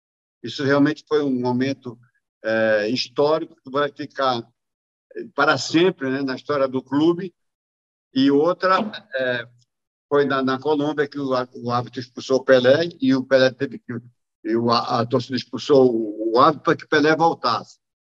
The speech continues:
E a outra foi no milésimo gol. Realmente foi um, um momento em que a gente viajava cheio de repórteres, porque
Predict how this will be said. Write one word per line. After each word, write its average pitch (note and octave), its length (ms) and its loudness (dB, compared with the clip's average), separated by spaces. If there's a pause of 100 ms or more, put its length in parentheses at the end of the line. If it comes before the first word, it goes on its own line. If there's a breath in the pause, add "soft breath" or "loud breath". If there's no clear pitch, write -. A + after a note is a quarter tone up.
(140)
E F3+ 100 0
a F3+ 60 4
outra G3 340 0
foi F#3+ 140 -2
no F#3+ 100 -4
milésimo E3+ 520 -2
gol. B2+ 380 -6 (560)
Realmente D#3+ 720 0 (220)
foi C#3+ 180 -2
um, C3+ 200 -2
um A#2+ 200 -2
momento C#3 480 0
em F#3 100 -4
que D#3+ 380 -4 (600)
a C3+ 120 0
gente D#3 400 -2
viajava D3 760 0
cheio F#3 340 -2
de E3 100 -8
repórteres, D3 680 -4 (520)
porque D3 440 4